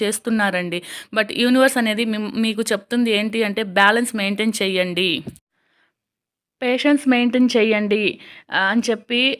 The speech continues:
అని చెప్తున్నారండి. అంటే డివైన్ టైమింగ్, మీ ప్రేమ జెన్యూన్ కాబట్టి డివైన్ టైమింగ్‌లో,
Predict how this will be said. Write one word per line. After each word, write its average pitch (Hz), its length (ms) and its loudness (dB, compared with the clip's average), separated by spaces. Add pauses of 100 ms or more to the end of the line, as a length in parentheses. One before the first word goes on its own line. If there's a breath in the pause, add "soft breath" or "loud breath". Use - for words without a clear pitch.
అని 226 200 0
చెప్తున్నారండి. 208 800 -2
అంటే 214 300 0
డివైన్ 226 420 0
టైమింగ్, 220 600 0 (120)
మీ 220 180 -2
ప్రేమ 226 500 2 (120)
జెన్యూన్ 226 420 2
కాబట్టి 208 520 2
డివైన్ 233 420 0
టైమింగ్‌లో, 214 580 0